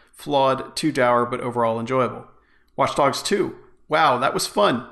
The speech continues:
Stripped away the seriousness but kept the core I Ds. Knows when to drop a licensed song at the right moment.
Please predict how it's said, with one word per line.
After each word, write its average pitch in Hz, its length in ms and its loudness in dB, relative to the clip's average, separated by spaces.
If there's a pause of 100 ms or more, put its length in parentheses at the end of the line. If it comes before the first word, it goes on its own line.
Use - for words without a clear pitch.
Stripped - 360 -6
away 180 180 2
the 175 80 -4
seriousness 135 560 0
but - 160 -12
kept - 180 -6
the 123 60 -12
core 127 220 0
I 117 80 2
Ds. 117 420 -6 (1160)
Knows 143 220 0
when 156 120 0
to 147 80 -4
drop 139 240 0
a 135 40 0
licensed 127 400 0
song 120 280 -2
at 113 100 -10
the 113 60 -12
right 110 200 -10
moment. 120 260 -16